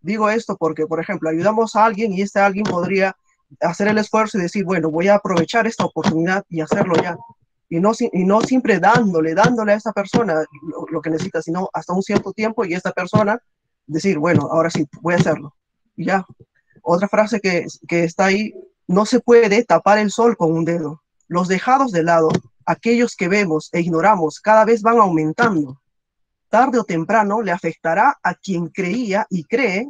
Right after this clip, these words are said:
estar acomodado o protegido. Si se pone a pensar en esto, quien está escuchando de repente que se siente muy así, "Nunca me va a pasar a mí", tal vez ahora lo ha, lo ha vivido y se haya dado cuenta que también le puede pasar a él. Entonces, no podemos rendirnos,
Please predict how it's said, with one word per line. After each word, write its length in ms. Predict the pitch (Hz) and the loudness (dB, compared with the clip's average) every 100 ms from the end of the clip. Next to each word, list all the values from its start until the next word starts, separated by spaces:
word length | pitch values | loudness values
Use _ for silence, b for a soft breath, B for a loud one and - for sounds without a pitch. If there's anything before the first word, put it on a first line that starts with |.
| - | -10
estar 320 | 160 - 254 | -12 -2 0
acomodado 680 | 202 180 160 165 175 202 240 | 0 0 -4 0 2 2 0
o 120 | 233 156 | -4 -6
protegido. 680 | 160 156 156 202 156 147 - _ _ _ | -6 -6 -8 -6 -6 -10 -18 _ _ _
Si 120 | - | -12
se 120 | 165 | -6
pone 220 | 208 226 | 0 0
a 80 | 226 | 0
pensar 300 | 196 185 208 | -2 -2 0
en 100 | 202 | 0
esto, 460 | 220 220 226 294 302 _ _ _ | 0 -4 -6 -6 -8 _ _ _
quien 180 | - 165 | -4 -4
está 160 | 165 202 | -2 -4
escuchando 440 | - 190 202 185 | -4 -2 0 0
de 60 | 165 | 0
repente 440 | 156 185 180 175 | -2 -4 -6 -6
que 100 | 160 | -6
se 100 | 151 | -8
siente 420 | - 185 185 175 | -8 -8 -6 -8
muy 400 | 160 185 185 160 | -6 -4 0 0
así, 220 | 151 170 | 0 -2
"Nunca 280 | 156 190 196 | 0 0 2
me 80 | 165 | 2
va 80 | 165 | 2
a 40 | |
pasar 280 | - - 165 | 2 0 2
a 40 | |
mí", 180 | 160 208 - _ - | 2 0 -6 _ 0
tal 140 | 170 | 4
vez 220 | 214 226 | 4 4
ahora 260 | 196 208 175 | 4 6 4
lo 100 | 180 | 0
ha, 60 | |
lo 240 | 180 165 190 | -2 -2 -2
ha 20 | |
vivido 340 | 190 190 214 | 0 -2 -2
y 100 | 170 | -6
se 140 | 175 185 | -4 -2
haya 200 | 185 180 | 0 0
dado 180 | 175 165 | -2 -2
cuenta 260 | 185 196 | -4 -4
que 140 | 175 151 | -6 -8
también 380 | 131 135 180 | -8 -6 -2
le 80 | 190 | -2
puede 200 | 190 190 | -2 -4
pasar 300 | 185 190 170 | -6 -8 -6
a 60 | 139 | -6
él. 160 | 143 - _ _ _ _ _ _ _ _ _ _ _ _ | -10 -16 _ _ _ _ _ _ _ _ _ _ _ _
Entonces, 720 | 175 190 135 131 - - - | -4 -2 -4 -4 -12 -18 -8
no 260 | 185 190 233 | 0 2 4
podemos 500 | 233 240 240 254 247 | 6 6 6 2 2
rendirnos, 1000 | 196 180 202 151 139 147 - - - | 0 2 2 0 -2 -8 -12 -12 -14